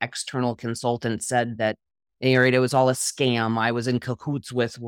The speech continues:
whomever, right, to get them more revenue. And that became one of those <laughs> moments that it's like, "Why, I, why do I do this?"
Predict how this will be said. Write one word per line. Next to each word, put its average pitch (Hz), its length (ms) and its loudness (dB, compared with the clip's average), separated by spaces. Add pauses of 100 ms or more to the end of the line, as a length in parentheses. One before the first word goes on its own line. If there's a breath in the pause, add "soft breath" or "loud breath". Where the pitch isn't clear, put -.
whomever, 110 480 0
right, 107 320 -4
to 117 120 -10
get 110 200 -4
them 110 120 -2
more 107 200 -4
revenue. 104 540 -4 (2000)
And 202 160 4
that 220 260 2
became 202 560 2
one 175 120 4
of 165 120 2
those 180 260 2
<laughs> - 0 -
moments 180 440 2
that 151 100 0
it's 151 160 0
like, 151 240 -4 (100)
"Why, 127 340 -4 (120)
I, - 160 0 (880)
why 131 340 -2
do 247 140 4
I 156 120 6
do 147 280 4
this?" - 560 -2